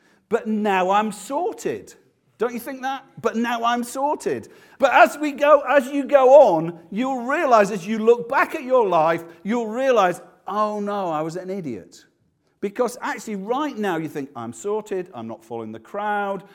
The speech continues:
I'm not stupid, I know what I'm doing, I've got a sense of direction in my life." But when you look back, you think, "No, I'm a stupid sheep." We've got, and sheep are prone to attack.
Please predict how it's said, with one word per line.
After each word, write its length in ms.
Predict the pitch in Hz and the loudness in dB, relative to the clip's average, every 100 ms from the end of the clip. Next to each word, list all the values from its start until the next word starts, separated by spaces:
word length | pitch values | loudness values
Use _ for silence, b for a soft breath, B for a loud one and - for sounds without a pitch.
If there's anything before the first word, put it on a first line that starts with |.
| B | B
I'm 160 | 135 127 | -12 -10
not 160 | 135 | -12
stupid, 560 | - - 208 214 208 190 | -18 -16 -14 -10 -10 -8
I 120 | 127 | -8
know 260 | 135 151 196 | -8 -6 -4
what 140 | 202 | -4
I'm 160 | 196 180 | -4 -6
doing, 260 | 151 151 143 | -6 -6 -6
I've 160 | 127 | -8
got 120 | 139 | -8
a 40 | 123 | -8
sense 320 | - 214 - | -8 -10 -10
of 60 | 156 | -12
direction 420 | 143 147 - 123 | -10 -10 -10 -12
in 60 | |
my 100 | 117 | -10
life." 300 | 107 107 107 _ b b | -10 -12 -14 _ b b
But 140 | 151 | -6
when 180 | 160 226 | -2 -2
you 140 | 226 214 | -2 -2
look 180 | 196 | -4
back, 180 | 120 120 | -4 -10
you 60 | 120 | -10
think, 300 | - 120 - | -14 -14 -10
"No, 380 | 123 127 127 - | -6 -4 -6 -10
I'm 160 | 120 117 | -12 -12
a 20 | |
stupid 400 | - 117 104 110 | -16 -18 -18 -20
sheep." 360 | - 87 _ _ _ _ _ _ _ _ _ _ _ _ _ _ _ _ b b b b b | -20 -20 _ _ _ _ _ _ _ _ _ _ _ _ _ _ _ _ b b b b b
We've 300 | 185 220 175 | -6 -6 -4
got, 260 | 185 220 220 - - - | 2 2 2 -10 -14 -4
and 180 | 196 185 | -2 -2
sheep 360 | - 330 269 196 | -4 0 0 2
are 120 | 185 | 0
prone 760 | 185 - 247 226 156 156 160 | 0 -4 2 4 4 0 -4
to 140 | - 143 | -8 -8
attack. 500 | 139 151 110 - | -6 -8 -8 -10